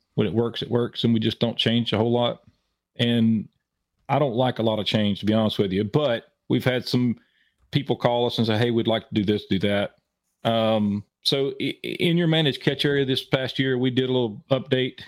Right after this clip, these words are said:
and we added some reasons for denials.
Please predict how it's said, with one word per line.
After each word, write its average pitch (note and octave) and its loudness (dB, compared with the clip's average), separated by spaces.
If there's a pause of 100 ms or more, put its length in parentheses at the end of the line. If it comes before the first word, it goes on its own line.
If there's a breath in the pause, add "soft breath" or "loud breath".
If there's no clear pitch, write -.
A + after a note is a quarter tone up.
(160)
and B2 2 (460)
we B2 0
added B2 -2
some A2+ 2
reasons A#2 2
for A#2 0
denials. G#2+ 0